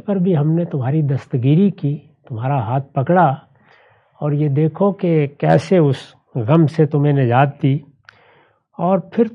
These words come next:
تم کو خوب خوب جانچا۔ یہ جو فرمایا ہے کہ وہ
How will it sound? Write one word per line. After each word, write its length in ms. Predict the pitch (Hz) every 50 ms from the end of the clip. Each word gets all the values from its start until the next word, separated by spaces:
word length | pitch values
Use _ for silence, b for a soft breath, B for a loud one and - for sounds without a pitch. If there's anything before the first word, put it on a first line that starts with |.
| -
تم 180 | - 226 226 220
کو 200 | 220 - 240 226
خوب 640 | 220 - - - - - 180 220 247 247 202 - - -
خوب 260 | - 196 208 180 156 123 113 -
جانچا۔ 400 | 113 120 131 123 - - 135 107 - - - - - _ B B B B B B B B B B B B _ _
یہ 160 | 151 143 170 180
جو 100 | 190 160
فرمایا 580 | - - 151 127 117 120 131 147 170 180 165
ہے 160 | 143 165 190 180
کہ 200 | - - 165 156
وہ 220 | 139 139 135 123